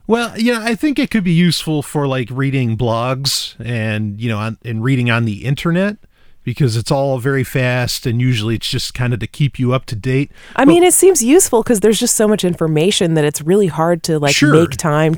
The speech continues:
Speaker 1: to integrate all of that into your day. At least for me, it is.
Speaker 2: Sure, I could see that. But with books, with full-on books, I think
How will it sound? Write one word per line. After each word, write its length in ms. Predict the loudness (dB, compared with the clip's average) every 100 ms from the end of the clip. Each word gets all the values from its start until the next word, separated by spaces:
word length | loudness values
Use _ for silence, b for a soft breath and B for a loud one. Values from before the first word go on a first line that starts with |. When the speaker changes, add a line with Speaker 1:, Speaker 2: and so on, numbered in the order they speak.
| -2
Speaker 1:
to 240 | -2 -2 -2
integrate 500 | -4 -4 -4 -2 0
all 200 | 0 0
of 60 |
that 180 | -2 -2
into 340 | -2 -2 -2 -2
your 280 | 0 -2 -4
day. 340 | -2 0 0
At 80 | 0
least 180 | -4 -2
for 120 | -4
me, 200 | -2 -2
it 80 | -4
is. 180 | -4 0
Speaker 2:
Sure, 260 | 0 0
I 140 | 0 -2
could 180 | -2
see 220 | -2 0 0
that. 260 | 0 0
But 120 | -2 0
with 340 | 2 0 0
books, 540 | -2 -2 -4 -4 -2
with 140 | -2 -4
full-on 680 | -4 -4 -2 -2 0 0 0
books, 500 | -2 -2 -4 -6 -6
I 140 | -4 -4
think 420 | -2 -2 -2 -6